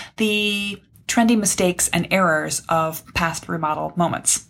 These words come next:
Now, I want to talk specifically to those of you who score modern mid-century on my mid-century style quiz.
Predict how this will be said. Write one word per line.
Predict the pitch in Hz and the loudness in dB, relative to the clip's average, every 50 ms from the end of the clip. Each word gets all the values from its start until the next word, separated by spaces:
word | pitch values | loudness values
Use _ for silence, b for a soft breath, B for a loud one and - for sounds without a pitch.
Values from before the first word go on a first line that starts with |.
| _ _ _ _ _ B B B B B B B B B B B _ _ _ | _ _ _ _ _ B B B B B B B B B B B _ _ _
Now, | - 190 170 - - - _ | 0 0 0 0 -4 -6 _
I | - 208 | 2 2
want | 240 277 | 4 4
to | 359 | 2
talk | 339 - 370 359 | 2 0 0 0
specifically | - - 269 254 - 214 214 220 214 220 214 | 0 -2 0 0 2 2 2 0 0 0 -2
to | - - 202 | -2 -2 -2
those | 175 190 185 180 180 | 2 2 2 2 0
of | 170 | -2
you | 180 180 180 | 0 0 0
who | 180 - 180 | 0 0 0
score | 175 - - - - 175 170 170 165 165 165 160 - _ | 2 2 0 0 0 -2 0 2 2 2 2 0 -2 _
modern | - 165 165 180 185 196 214 226 233 220 202 | -6 0 2 2 4 4 4 2 2 2 0
mid-century | 196 185 175 - 180 160 156 - - 156 151 151 - | 0 0 0 -2 -2 -2 -4 -4 -6 -6 -8 -6 -4
on | - 160 160 | -4 -4 -4
my | 143 151 | -4 -4
mid-century | 170 160 143 - 190 180 175 165 - | -4 -4 -4 -4 -6 -6 -6 -8 -6
style | - - 131 135 - | -4 -2 -2 -2 -2
quiz. | - - - - - - - - | -2 -4 -4 -4 -4 -6 -8 -10